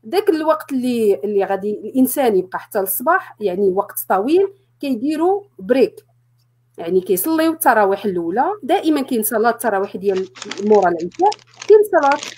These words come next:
التراويح ديال الفجر، ودائمًا المساجد مملوءة، يعني كلشي كيمشي.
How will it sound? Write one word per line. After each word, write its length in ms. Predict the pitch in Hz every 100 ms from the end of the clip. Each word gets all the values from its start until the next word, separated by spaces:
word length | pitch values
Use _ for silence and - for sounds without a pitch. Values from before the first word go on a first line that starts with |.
| -
التراويح 460 | 277 247 233 330 226
ديال 220 | 233 262
الفجر، 380 | 254 269 185 - _ - _ - - -
ودائمًا 800 | 214 190 277 302 285 254 254 269 240
المساجد 760 | 220 220 220 247 233 226 240 - _
مملوءة، 560 | 202 196 190 180 160 165
يعني 560 | 170 180 208 196 190 175 165 - _ _ _ _ _ _ _ _ _ _ _
كلشي 300 | 294 254 254
كيمشي. 400 | - 170 160 -